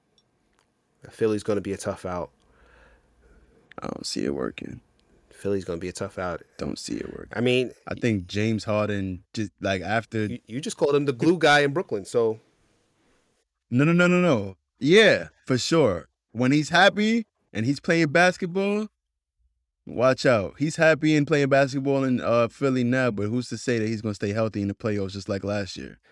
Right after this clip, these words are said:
Speaker 1: That's true.
Speaker 2: I don't see them winning no championship together. These are the two, uh,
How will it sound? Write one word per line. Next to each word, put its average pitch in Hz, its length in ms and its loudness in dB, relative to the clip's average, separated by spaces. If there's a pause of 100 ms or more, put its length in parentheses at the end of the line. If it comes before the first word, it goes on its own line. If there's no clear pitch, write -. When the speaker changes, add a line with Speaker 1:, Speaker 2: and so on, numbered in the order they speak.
(220)
Speaker 1:
That's 135 200 -10
true. 127 320 -6 (280)
Speaker 2:
I 110 220 0
don't 117 200 0
see 120 280 -4
them 110 180 0
winning 113 240 0
no 107 140 0
championship 110 720 -4
together. 107 580 -2 (120)
These 123 220 0
are 117 40 0
the 110 120 -4
two, 113 560 -4
uh, 98 440 -4